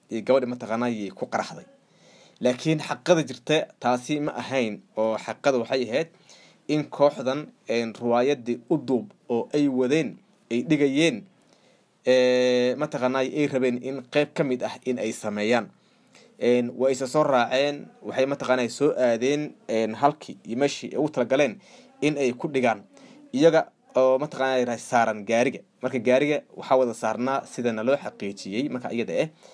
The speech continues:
ee, ninkii ahaa Asad Diyaabi, een, Xamdi Kaxeeso, een, gabadhi kale mataqaanaaye, een, een, een, muxuu ahaa, Talisada. Gabadhan Anisa ee hadda mataqaanaaye geeriyootay iyo, een, Libaax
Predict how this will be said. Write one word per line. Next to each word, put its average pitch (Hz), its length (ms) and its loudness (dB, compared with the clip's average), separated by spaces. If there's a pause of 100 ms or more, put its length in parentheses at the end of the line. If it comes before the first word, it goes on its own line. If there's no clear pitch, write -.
(280)
ee, 117 640 0
ninkii 139 320 -2
ahaa 117 180 -6
Asad 123 200 -4
Diyaabi, 143 720 0 (240)
een, 110 540 0
Xamdi 107 320 -6
Kaxeeso, 113 580 0 (400)
een, 113 400 0
gabadhi 135 260 2
kale 131 240 0
mataqaanaaye, 127 480 -2
een, 110 220 -6 (120)
een, 113 280 -6
een, 113 160 -4
muxuu 123 160 -6
ahaa, 113 180 -6
Talisada. 156 560 2 (540)
Gabadhan 147 400 6
Anisa 143 560 2
ee 127 120 -2
hadda 135 180 0
mataqaanaaye 123 640 -2
geeriyootay 143 640 -2 (580)
iyo, 160 520 2
een, 127 300 0
Libaax 147 280 4